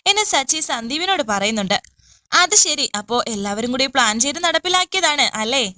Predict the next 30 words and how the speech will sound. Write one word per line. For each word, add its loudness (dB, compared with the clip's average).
എന്ന് 4
അച്ചു 2
പറഞ്ഞപ്പോൾ 0
ആതിര -2
പറയുന്നു, 0
"എന്നോട് -2
സച്ചിയേട്ടനാ 2
ഇന്നലെ 0
രാത്രി -2
വിളിച്ചു 0
പറഞ്ഞത് -4
രാവിലെ 4
ആറ്റുകാൽ 0
അമ്പലത്തിൽ -4
പോണോന്ന് -2
എന്നോടും" 4
എന്ന് -2
സന്ദീപ്. 0
"അതെ, 4
മുഴുവൻ 0
പ്ലാനിങ്ങും 0
എന്റേതായിരുന്നു. 0
ഇനി 4
ഇവിടെ 2
നിന്ന് -2
കഥ 0
പറഞ്ഞുകൊണ്ടിരുന്നാലേ 0
നട 0
അടയ്ക്കും, 0
ബാ 2